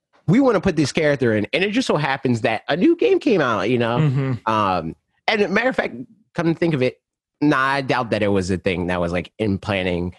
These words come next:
Speaker 1: with, like, "Oh, Dragon Quest was happening," 'cause Dragon Quest was
Speaker 2: Mm-hmm.
Speaker 1: announced for the Switch before Switch even was a
Speaker 2: Yeah,
Speaker 1: thing that
Speaker 2: right.
Speaker 1: existed.
Speaker 2: <laughs>
Speaker 1: Um, so, like, it was just a thing that's like, "We want a Dragon Quest character, and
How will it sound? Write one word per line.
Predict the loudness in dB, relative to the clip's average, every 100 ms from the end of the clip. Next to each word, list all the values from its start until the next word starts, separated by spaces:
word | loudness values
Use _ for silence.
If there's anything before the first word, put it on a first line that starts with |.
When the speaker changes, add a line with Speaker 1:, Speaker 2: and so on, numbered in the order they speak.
| _ -6
Speaker 1:
with, | -4 -2
like, | -2 -2
"Oh, | -2 0 0
Dragon | -2 -2 -2 0
Quest | 0 0
was | 0
happening," | -2 -2 -4
'cause | -4
Dragon | -2 -2 0
Quest | 0 -2 0
was | 0
Speaker 2:
Mm-hmm. | 0
Speaker 1:
announced | 0 -2 -2
for | -2
the | -2
Switch | -2 -2 -2
before | -4 -2 -4
Switch | -4 -2
even | -2 0 0
was | 2
a |
Speaker 2:
Yeah, | 2 0 -2
Speaker 1:
thing | -2
that | -2
Speaker 2:
right. | -2
Speaker 1:
existed. | -2 -4 0 2 2 0 -2
Speaker 2:
<laughs> |
Speaker 1:
Um, | -2 0 -2 -4 -6 -6
so, | -2 0
like, | 2 0
it | 0
was | 0 0
just | 0 -2
a |
thing | -2 0
that's | 0 -2
like, | -2 -2 -4 2
"We | 4
want | 4 4 0 -2 -10 -14 _ _ _ -4
a | -2
Dragon | 0 0 0
Quest | 0 0 0
character, | 0 2 2 0 0 0
and | 2 4 2 0